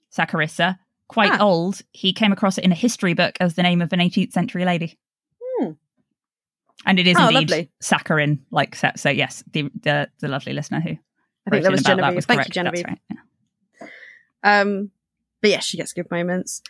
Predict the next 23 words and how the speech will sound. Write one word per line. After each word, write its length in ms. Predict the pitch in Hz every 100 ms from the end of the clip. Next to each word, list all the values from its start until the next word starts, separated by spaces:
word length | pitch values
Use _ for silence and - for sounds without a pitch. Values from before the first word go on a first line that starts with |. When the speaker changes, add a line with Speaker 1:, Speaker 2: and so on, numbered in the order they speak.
| _
Speaker 1:
Hoo 120 | 214
hoo, 80 | 196
Speaker 2:
It's 180 | 147 143 151 -
Speaker 1:
more 140 | 170
porks. 340 | - - - - -
Sorry. 220 | - 147 -
Speaker 2:
when 180 | 226 208
they, 280 | 202 196 190
uh, 260 | 196 285 240
Speaker 1:
<laughs> 1600 | - 240 - _ - - _ _ _ 220 _ _ 392 392 339 -
Speaker 2:
when 120 | 320 269
they 100 | 269
realise 320 | 262 254 240
they're 140 | 240
breaking 420 | 214 214 208 220 214
into 240 | 208 196 185
the 360 | 196 185 180 -
Inquirer 460 | 185 190 185 180
cellars, 500 | 180 175 170 170 160
and 100 | 185
she's 160 | - -
like, 120 | 196
"Oh, 40 | 190